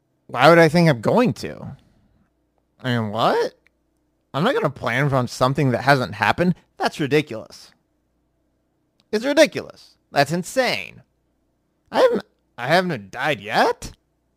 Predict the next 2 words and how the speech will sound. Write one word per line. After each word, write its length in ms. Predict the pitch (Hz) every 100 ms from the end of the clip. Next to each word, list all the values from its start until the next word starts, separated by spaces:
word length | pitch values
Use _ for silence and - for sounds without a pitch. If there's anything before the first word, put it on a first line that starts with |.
| _ _ _ _ _ _ _ _ _ _ _ _ _ _ _ _ _ _ _ _ _ _ _ _ _ _ _ _ _ _ _ _ _ _ _ _ _ _ _ _ -
I 100 |
mean, 100 | 147